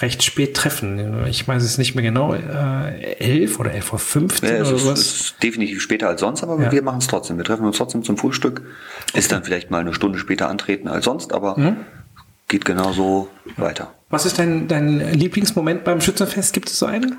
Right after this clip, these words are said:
Speaker 2: Wenn's
Speaker 1: So
Speaker 2: losgeht.
Speaker 1: vom Programm. Ah, das Antreten und Anböllern und
Speaker 2: Ja, die, diese, diese, dieser Freitag, also
Speaker 1: Ja.
Speaker 2: der macht, der macht was.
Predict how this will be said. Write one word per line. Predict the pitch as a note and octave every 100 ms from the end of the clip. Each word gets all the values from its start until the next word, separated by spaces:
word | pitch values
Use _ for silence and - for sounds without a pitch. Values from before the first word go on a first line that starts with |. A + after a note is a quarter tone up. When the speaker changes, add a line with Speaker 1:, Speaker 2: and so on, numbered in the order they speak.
| - - - - _ - _ _ - -
Speaker 2:
Wenn's | - -
Speaker 1:
So | D#3+
Speaker 2:
losgeht. | D3+ - D#3 C#3
Speaker 1:
vom | - D3+
Programm. | C#3 D#3
Ah, | E3 F3+ E3+
das | C#3 B2
Antreten | - - G#3+ - G#3+ G#3
und | F3 D#3 -
Anböllern | G3+ F#3 G3+ G#3+ G3+
und | E3+ D3+ - -
Speaker 2:
Ja, | E2 C#3
die, | B2 A#2+
diese, | A2+ G#2+ G2+ G#2 F#2+
diese, | G2+ F#2+ F#2+ F#2+ - - -
dieser | G2 G#2
Freitag, | - A2+ B2 - D#2+ - - -
also | C#3
Speaker 1:
Ja. | F#2+
Speaker 2:
der | G2
macht, | G2 - - - - -
der | - G2+
macht | G2+ -
was. | E2+ D#2 -